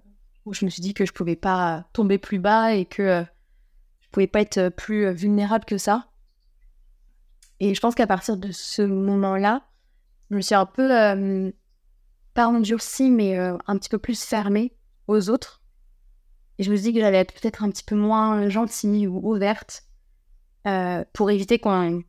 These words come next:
me refasse du mal, parce que si ta propre mère peut te faire autant de mal, euh,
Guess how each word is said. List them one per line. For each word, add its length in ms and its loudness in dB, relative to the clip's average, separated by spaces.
me 140 0
refasse 320 -2
du 100 0
mal, 240 4
parce 160 -4
que 380 -2
si 140 -20
ta 100 0
propre 320 -4
mère 260 0
peut 140 -8
te 260 -4
faire 240 -4
autant 260 -2
de 60 0
mal, 280 2
euh, 220 -2